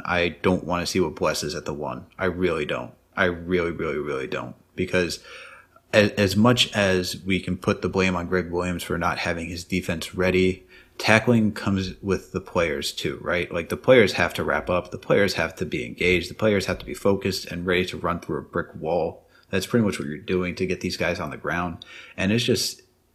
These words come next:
it's just incomplete tackles. Like, they're just diving at legs. They're not even doing the proper form. They're trying to trip guys up.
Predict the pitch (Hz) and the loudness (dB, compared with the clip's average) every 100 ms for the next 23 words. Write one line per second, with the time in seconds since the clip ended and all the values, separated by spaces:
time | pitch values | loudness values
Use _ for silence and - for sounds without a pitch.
0 | - 95 - 98 - 101 - 95 95 87 | -6 -2 0 -2 -2 -4 -2 -2 0 0
1 | 87 92 - - - 78 78 98 101 90 | 0 -2 -2 -12 -6 -4 -2 0 0 -2
2 | - 87 92 92 90 90 90 - - 87 | -2 0 0 0 -2 -4 -8 -12 -4 2
3 | 95 92 87 87 90 92 90 90 92 85 | 2 2 0 -2 2 2 2 -2 -4 -4
4 | 82 90 82 80 - 92 92 90 87 - | -2 -2 -2 -4 -4 -2 0 -2 -4 0
5 | 104 87 - 95 82 76 82 92 90 | 0 0 -4 -4 -2 -2 0 0 0